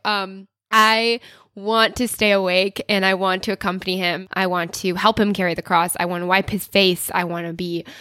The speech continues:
crying with the other women. I want to be embracing the foot of the cross with Mary and Mary Magdalene. I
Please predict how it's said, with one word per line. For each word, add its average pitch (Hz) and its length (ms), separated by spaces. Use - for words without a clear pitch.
crying 202 400
with 190 160
the 170 100
other 170 220
women. 170 500
I 170 120
want 170 180
to 170 60
be 175 440
embracing 196 480
the 180 80
foot 190 220
of - 40
the 165 80
cross - 600
with 180 400
Mary 165 480
and 175 260
Mary 180 160
Magdalene. 175 680
I 170 840